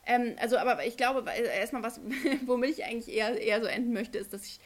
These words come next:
toll finde, dass, dass, dass um so eine interessante Figur mal endlich eine Serie gemacht wird. Und ich finde auch,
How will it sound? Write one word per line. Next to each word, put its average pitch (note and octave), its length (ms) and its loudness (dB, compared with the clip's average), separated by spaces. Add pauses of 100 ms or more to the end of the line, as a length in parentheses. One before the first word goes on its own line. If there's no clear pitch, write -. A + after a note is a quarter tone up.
(180)
toll C4+ 260 2
finde, A#3+ 280 0
dass, G#3+ 240 -4
dass, G#3 160 -6
dass G#3 240 -6
um G#3+ 260 -2
so A#3 120 0
eine B3+ 140 0
interessante A#3+ 520 -4
Figur B3+ 340 -2
mal A3 120 0
endlich G3 280 -6
eine G#3 100 -2
Serie G3+ 340 -2
gemacht F#3 340 -4
wird. G3+ 80 -2
Und F#3 60 -6
ich - 60 -12
finde A3+ 280 2
auch, C4 200 6